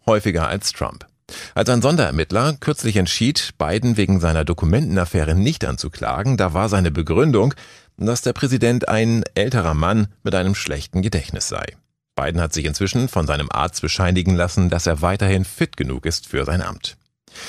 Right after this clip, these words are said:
Trump hat dazu noch ein anderes Problem. Oder vier andere Probleme. Das sind die vier Strafverfahren, in denen er angeklagt ist. Unter anderem wegen seiner Rolle beim Sturm aufs Kapitol im Januar vor drei Jahren. Selbst bei einer Verurteilung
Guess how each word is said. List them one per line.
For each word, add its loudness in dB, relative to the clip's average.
Trump 0
hat -4
dazu -2
noch 0
ein 0
anderes 0
Problem. -8
Oder -2
vier 0
andere -8
Probleme. 0
Das 0
sind 2
die 0
vier 0
Strafverfahren, 0
in 4
denen 4
er 2
angeklagt -6
ist. -6
Unter 2
anderem 2
wegen 2
seiner 0
Rolle 0
beim 0
Sturm 0
aufs -4
Kapitol -2
im 2
Januar 0
vor -4
drei -2
Jahren. -6
Selbst 0
bei 2
einer 2
Verurteilung 0